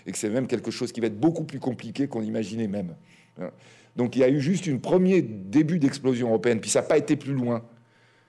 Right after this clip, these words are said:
Enfin, c'était l'année dernière, hein, qu'on pensait que ça pouvait continuer à exploser davantage. Là, ça s'est circonscrit. On a l'impression que ça s'est calmé. Et donc là, quand vous avez ce moment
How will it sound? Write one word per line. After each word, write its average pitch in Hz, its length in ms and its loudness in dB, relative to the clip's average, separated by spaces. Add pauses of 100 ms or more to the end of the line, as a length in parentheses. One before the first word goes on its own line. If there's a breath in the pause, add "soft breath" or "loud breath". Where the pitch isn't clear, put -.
(140 soft breath)
Enfin, 110 120 -4
c'était 123 240 -2
l'année 113 240 2
dernière, 110 460 -2
hein, 120 80 -4
qu'on 123 160 -10
pensait 196 320 -4
que - 80 -8
ça 107 80 -2
pouvait 104 300 -6
continuer 117 340 -6
à 110 60 0
exploser 107 400 -4
davantage. 104 560 -4 (420 loud breath)
Là, 127 140 4
ça 143 160 2
s'est 143 120 0
circonscrit. 143 560 -2
On 104 60 -4
a 104 80 -4
l'impression 120 420 -2
que 147 60 -8
ça 131 120 0
s'est 135 160 -4
calmé. 120 360 -2 (960)
Et 117 60 -6
donc 113 240 -4
là, 165 320 4 (500 loud breath)
quand 139 320 4
vous 117 260 -2
avez 120 480 2 (380 loud breath)
ce - 220 -2
moment 143 640 2